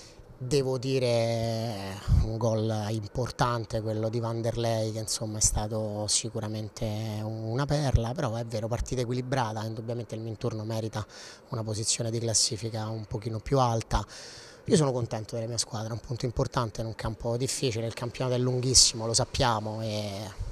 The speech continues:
manteniamo la vetta della classifica in attesa di giocare sabato prossimo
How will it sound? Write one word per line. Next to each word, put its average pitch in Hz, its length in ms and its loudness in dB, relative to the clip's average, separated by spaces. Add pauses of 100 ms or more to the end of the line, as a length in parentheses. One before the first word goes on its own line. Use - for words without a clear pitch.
(200)
manteniamo 127 480 0
la 127 120 4
vetta 131 340 2
della 123 200 4
classifica 123 720 4
in 113 140 -4
attesa 113 420 -4
di 107 140 -4
giocare 113 360 0
sabato 117 380 0
prossimo 113 540 -2